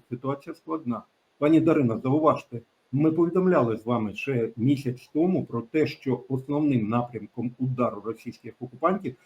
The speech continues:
буде саме флангове вхоплення позицій Сил оборони України в напрямок Мирнограда і Добропілля місяць тому.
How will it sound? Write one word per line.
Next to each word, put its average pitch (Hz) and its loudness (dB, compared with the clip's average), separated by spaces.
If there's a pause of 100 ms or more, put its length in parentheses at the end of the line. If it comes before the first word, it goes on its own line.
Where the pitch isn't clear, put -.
(220)
буде 330 8
саме - -2
флангове 120 4
вхоплення 170 0
позицій 139 -4
Сил 135 0
оборони 156 4
України 180 4 (320)
в 139 2
напрямок 143 6
Мирнограда 139 4
і 170 6
Добропілля 160 2
місяць 143 0
тому. 107 -4